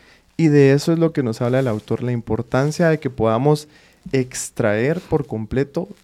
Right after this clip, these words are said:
todo lo que la Biblia nos está diciendo y meditarla, ¿sí? Y meditarla, y meditarla, y meditarla.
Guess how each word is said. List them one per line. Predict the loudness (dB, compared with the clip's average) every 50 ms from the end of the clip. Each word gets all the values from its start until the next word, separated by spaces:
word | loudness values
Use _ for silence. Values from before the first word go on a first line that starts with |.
| _ _ 4
todo | 4 6 6 6 4
lo | 2 0
que | -2 -4
la | -6 -4 -4
Biblia | -4 -2 -2 -2 -2
nos | -2 -4 -6
está | -8 -6 -2 0 0
diciendo | 2 0 0 -2 -2 -2 -2 -4 -6 -6 -8 _
y | -8 -6 -6
meditarla, | -4 -4 -6 -6 -6 -2 0 0 0 0 -2 -8 -8 -12
¿sí? | -12 -12 -14 _ _ -16
Y |
meditarla, | -16 -14 -14 -14 -8 -4 -2 -2 -2 -2 -4 -6
y | -6
meditarla, | -6 -8 -8 -10 -10 -8 -6 -6 -6 -4 -6
y | -6
meditarla. | -4 -6 -6 -6 -6 -4 -4 -4 -6 -8 -14